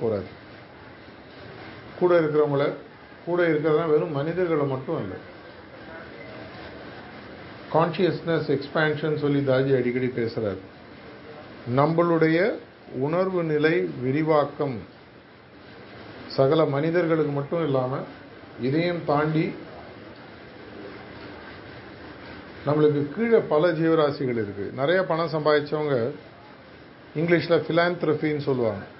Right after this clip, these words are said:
கொடை செய்தல், கொடை வள்ளல்கள். எதனால கொடுக்குறாங்க? அவங்களுக்கு தெரியும், நான் மட்டும் நல்லா இருந்தா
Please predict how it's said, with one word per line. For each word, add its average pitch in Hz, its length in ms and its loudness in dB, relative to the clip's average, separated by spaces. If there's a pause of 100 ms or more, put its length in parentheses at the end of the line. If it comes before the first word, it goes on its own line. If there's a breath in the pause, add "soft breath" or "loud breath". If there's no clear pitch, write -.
(2250)
கொடை 156 360 6 (400)
செய்தல், 139 560 -2
கொடை 143 200 4
வள்ளல்கள். 127 500 0 (140)
எதனால 170 340 2
கொடுக்குறாங்க? 139 560 0 (1000)
அவங்களுக்கு 143 360 4
தெரியும், 160 320 2 (220)
நான் 143 200 2
மட்டும் 156 260 0
நல்லா 156 260 4
இருந்தா 147 280 2